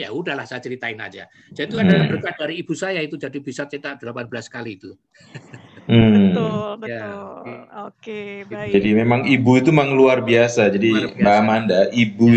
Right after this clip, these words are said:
Speaker 2: itu kata kunci jadi begitu.
Speaker 1: Betul, betul.
Speaker 3: <laughs> Terima kasih, Mas
Speaker 2: Dan,
Speaker 3: Ra.
Speaker 2: ya.
Speaker 3: <laughs> Oke.
Speaker 2: Dan itu yang saya dan Mas Rias tidak bisa, menjadi ibu itu nggak
Speaker 1: Nah,
Speaker 2: bisa.
Speaker 1: nggak bisa.
Speaker 3: Nggak bisa, nggak bisa.
Speaker 1: <laughs> Ya,
Speaker 3: Itu
Speaker 1: ya.
Speaker 3: jatah saya berarti kayaknya ya.
Speaker 2: Iya, iya,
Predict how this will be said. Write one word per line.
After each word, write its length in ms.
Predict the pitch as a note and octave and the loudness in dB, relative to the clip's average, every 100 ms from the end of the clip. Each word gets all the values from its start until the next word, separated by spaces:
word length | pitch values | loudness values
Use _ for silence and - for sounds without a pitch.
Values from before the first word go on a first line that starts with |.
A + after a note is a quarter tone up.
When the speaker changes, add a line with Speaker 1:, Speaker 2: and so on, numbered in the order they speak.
| A2+ | 4
Speaker 2:
itu 140 | C3+ C3 C3 - | 4 4 2 -2
kata 300 | B2 A#2+ A#2 - | -2 0 0 0
kunci 480 | C3 A#2+ A#2 A#2+ E2 | -4 -2 2 2 4
jadi 160 | E2 D#2+ | 2 0
begitu. 400 | D#2 D#2+ D#2 C2+ | -2 -8 -10 -12
Speaker 1:
Betul, 480 | - - A#2 G#2+ F2+ _ _ A#3+ | -12 -14 -14 -14 -14 _ _ -16
betul. 320 | - A#3+ A3 - - | -16 -16 -18 -20 -20
Speaker 3:
<laughs> 200 | B4 - | -20 -8
Terima 160 | C4 C#4+ | -6 -4
kasih, 240 | D4 C#4+ B3+ | -6 -6 -6
Mas 160 | A3+ G#3 | -2 -2
Speaker 2:
Dan, 80 | |
Speaker 3:
Ra. 140 | G3 F#3 | -2 -4
Speaker 2:
ya. 80 | - - - - - _ | -10 -18 -20 -20 -20 _
Speaker 3:
<laughs> 1300 | - - - - - C4+ - A#3 - - - C4+ B3+ | -12 -12 -12 -14 -8 -8 -8 -12 -14 -20 -20 -12 -10
Oke. 140 | - B2+ | 0 2
Speaker 2:
Dan 120 | B2 | 2
itu 140 | C3+ G3 | 0 0
yang 160 | E3+ D#3 | 0 0
saya 240 | D#3 E3 | 0 2
dan 160 | D3 C#3+ | 0 0
Mas 160 | C#3+ | 0
Rias 220 | E3+ F#3 | 0 0
tidak 180 | F3+ B2 | 0 0
bisa, 560 | D3 F3+ C#3 A#2 B2 - B2+ | -2 0 0 0 -4 -8 -2
menjadi 240 | A2 G#2 A#2+ | 0 2 0
ibu 320 | B2 A2+ B2 | -2 4 4
itu 140 | B2 E3 | 4 4
nggak 160 | A2+ | 2
Speaker 1:
Nah, 80 | G#2+ | 2
Speaker 2:
bisa. 220 | C3+ G2+ E2+ - | 2 2 0 -4
Speaker 1:
nggak 160 | - G#2 | -14 -16
bisa. 160 | F#2 | -14
Speaker 3:
Nggak 180 | G#2+ - | -12 -12
bisa, 140 | A3 C4 | -4 -2
nggak 360 | D#4 G4 G4 G#4 | 2 0 0 -2
bisa. 180 | G#4+ G3 E3+ | -2 -6 -6
Speaker 1:
<laughs> 80 | |
Ya, 60 | E4+ F#4 | -4 -4
Speaker 3:
Itu 160 | E4+ D#4 | -2 -2
Speaker 1:
ya. 260 | C#4+ - A3 | -4 -8 -8
Speaker 3:
jatah 280 | A3+ A3+ G#3+ | -6 -6 -6
saya 280 | A#3+ B3+ A3+ | -6 -4 -6
berarti 240 | F#3+ G3 - | -8 -12 -12
kayaknya 320 | G#3 - - | -14 -12 -2
ya. 80 | A#2 | 2
Speaker 2:
Iya, 200 | A#2 G#2+ G2 G2+ | 4 2 0 0
iya, 240 | G2+ | 2